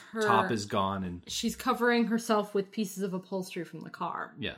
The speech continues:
Speaker 1: And she, it, I'm not sure if she's gathering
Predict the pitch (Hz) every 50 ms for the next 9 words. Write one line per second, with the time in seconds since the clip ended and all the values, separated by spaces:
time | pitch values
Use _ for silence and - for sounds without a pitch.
0 | - - _ - - 226 214 196 - - 233 220 214 202 196 - - _ - 233
1 | 240 226 - - 226 - - _ - 262 294 330 339 339 - 330 294 - - -
2 | 254 214 196 180 - - 220 208 202 202 214 226 240 247 240 247 247 240 233 226